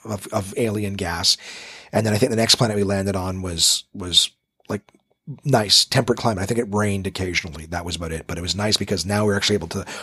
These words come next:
wander around and discover things without choking on toxic gas all the time.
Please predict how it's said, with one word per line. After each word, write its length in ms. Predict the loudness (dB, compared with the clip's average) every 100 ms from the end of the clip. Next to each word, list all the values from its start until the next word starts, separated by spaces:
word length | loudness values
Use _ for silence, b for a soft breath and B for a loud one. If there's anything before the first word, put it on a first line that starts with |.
| B
wander 420 | 4 4 6 2 2
around 460 | 2 2 0 -2
and 120 | -6
discover 480 | 4 4 6 2 2
things 360 | 0 -2 -2 -2
without 240 | -2 -4 -10 -20 _ _ _ 2
choking 520 | 4 4 2 0 -4
on 100 | -6
toxic 480 | -6 -6 -4 -6 -4
gas 360 | -4 0 0
all 100 | 0
the 80 | -4
time. 300 | -6 -6 -10